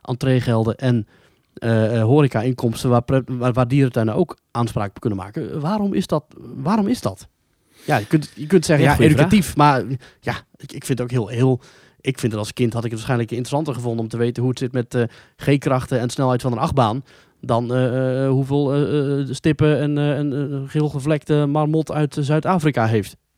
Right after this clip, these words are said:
Speaker 2: <laughs> Ja. Eh, ik, ik geloof overigens niet dat geen enkel pretpark in Nederland ge-, gesubsidieerd wordt. Ik denk dat er wel degelijk niet altijd subsidie is, maar ook op andere manieren dat
Speaker 1: Ja, je
Speaker 2: gemeentes
Speaker 1: bedoelt,
Speaker 2: wel
Speaker 1: je bedoelt
Speaker 2: pretparken steunen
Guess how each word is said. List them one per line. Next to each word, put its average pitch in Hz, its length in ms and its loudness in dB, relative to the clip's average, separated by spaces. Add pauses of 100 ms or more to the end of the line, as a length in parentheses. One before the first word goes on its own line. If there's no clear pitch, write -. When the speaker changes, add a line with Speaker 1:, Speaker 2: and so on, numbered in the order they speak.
(680)
Speaker 2:
<laughs> 311 100 4 (920)
Ja. 160 340 -2 (520)
Eh, 160 100 2 (120)
ik, 165 140 -2
ik 147 160 0
geloof 185 220 2
overigens 156 280 0
niet 190 80 4
dat 185 140 2
geen - 120 0
enkel 165 360 0
pretpark 156 520 -2
in 123 60 -6
Nederland 151 300 0
ge-, - 160 -2
gesubsidieerd 147 600 0
wordt. 165 260 -2
Ik 123 100 -10 (100)
denk 127 180 -4
dat 110 140 -4
er 104 100 -4
wel 101 120 0
degelijk 135 440 2 (600)
niet 135 340 -2
altijd 127 420 0
subsidie 139 500 0
is, 120 140 4
maar 117 220 4
ook 117 140 2
op - 100 -12
andere 131 280 4
manieren 131 340 6
dat 123 200 2
Speaker 1:
Ja, - 60 -12
je - 60 -2
Speaker 2:
gemeentes 135 520 6
Speaker 1:
bedoelt, 135 220 6
Speaker 2:
wel 120 80 6
Speaker 1:
je 117 180 8
bedoelt 113 60 -2
Speaker 2:
pretparken 123 460 4
steunen 123 600 6